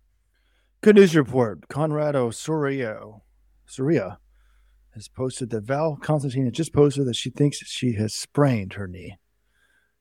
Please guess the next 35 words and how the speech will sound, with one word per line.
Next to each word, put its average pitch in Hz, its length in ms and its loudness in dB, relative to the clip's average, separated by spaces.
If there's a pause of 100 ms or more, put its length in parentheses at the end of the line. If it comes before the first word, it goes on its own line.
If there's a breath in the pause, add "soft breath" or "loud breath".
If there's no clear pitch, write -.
(120)
which 113 160 -6
would 110 80 -6
be 117 100 0
good 113 160 2
if 101 80 -6
true. 113 200 2
All 139 60 8
right, 143 160 6
men's 196 220 8
two 202 120 8
hundred. 170 140 10
We 165 60 10
haven't 170 160 6
talked 143 260 4
about 123 200 2
this. 123 160 -2
This 196 180 2
thing 190 160 6
was 139 140 2
loaded. 123 280 4
You 123 80 -2
had 139 140 2
Fred 180 260 4
Kerley, 147 440 2 (380)
former 185 240 2
four 175 200 2
hundred 151 180 2
guy, 139 220 4
now 143 240 0
world's 147 320 2
fastest 135 360 -4
man 131 120 0
at 123 80 -2
one 139 160 0
hundred, 135 320 -4